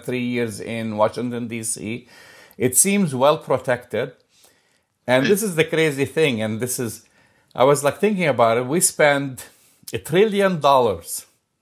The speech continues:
Speaker 1: protecting the United States from
Speaker 2: Right.
Speaker 1: enemies outside. This is, this is our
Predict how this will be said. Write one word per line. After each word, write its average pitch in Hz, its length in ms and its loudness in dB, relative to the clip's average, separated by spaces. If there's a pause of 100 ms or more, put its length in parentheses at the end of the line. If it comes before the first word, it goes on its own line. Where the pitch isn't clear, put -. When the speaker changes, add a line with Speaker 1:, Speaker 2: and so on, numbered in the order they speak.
(540)
Speaker 1:
protecting 175 640 0
the 139 100 -2 (100)
United 147 360 0
States 127 520 -4 (760)
from 127 200 6
Speaker 2:
Right. 113 160 2
Speaker 1:
enemies 151 880 0 (220)
outside. 139 640 4
This 147 180 -2
is, 123 60 -4 (120)
this - 180 -2
is 151 120 -4 (180)
our 135 260 2